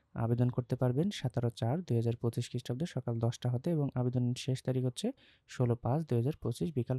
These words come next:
পাঁচটা পর্যন্ত। এবং এখানে আবেদনের যে ছবির সাইজ এবং রঙিন ছবি, যে আপনার সিগনেচার, এটাও উল্লেখ করে রয়েছে। এবং ফি বাবদ এক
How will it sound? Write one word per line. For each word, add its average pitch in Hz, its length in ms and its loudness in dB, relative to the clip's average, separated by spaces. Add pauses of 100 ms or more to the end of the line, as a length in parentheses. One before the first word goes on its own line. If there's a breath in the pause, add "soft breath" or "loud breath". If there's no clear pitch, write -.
পাঁচটা 117 260 -4
পর্যন্ত। 120 420 -4
এবং 117 280 0 (460 loud breath)
এখানে 127 360 2
আবেদনের 120 540 2 (440 soft breath)
যে 120 260 2
ছবির 123 400 2
সাইজ 123 360 0 (100)
এবং 117 300 2 (400)
রঙিন 117 340 2
ছবি, 127 360 -2
যে 123 180 -2 (120)
আপনার 117 260 -2 (480 soft breath)
সিগনেচার, 127 540 2
এটাও 123 280 2
উল্লেখ 117 220 2
করে 117 220 0
রয়েছে। 117 400 2
এবং 120 200 2 (260)
ফি - 200 0
বাবদ 131 340 2 (140)
এক 139 180 0